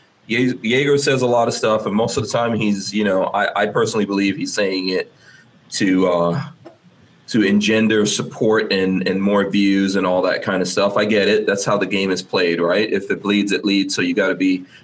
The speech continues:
controversial and get up there and say things. Um, but, but what I think is the N R A really opened the door to Democrats and even Republicans that are planning on, um, defecting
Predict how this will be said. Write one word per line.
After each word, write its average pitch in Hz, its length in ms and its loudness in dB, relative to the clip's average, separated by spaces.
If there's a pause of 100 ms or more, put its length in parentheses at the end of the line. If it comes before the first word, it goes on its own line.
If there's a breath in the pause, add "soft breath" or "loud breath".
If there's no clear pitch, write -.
(100)
controversial 98 720 0
and 87 100 0
get 92 140 2
up 92 140 -2
there 92 160 0
and 87 100 0
say 139 280 0
things. 90 400 -2 (480 soft breath)
Um, 92 560 0 (540)
but, 117 260 0
but 127 140 2
what 139 160 2
I 160 160 0
think 156 260 -2
is 127 140 0
the 120 160 0
N 131 100 0
R 127 220 2
A 123 120 2
really 120 420 2
opened 120 360 0
the 107 80 0
door 101 640 0 (120)
to 95 320 0
Democrats 104 720 -2
and 98 140 -4
even 110 240 0
Republicans 101 720 -2
that 98 100 0
are 92 60 0
planning 104 640 0
on, 92 600 0 (160)
um, 87 300 0
defecting 92 800 -4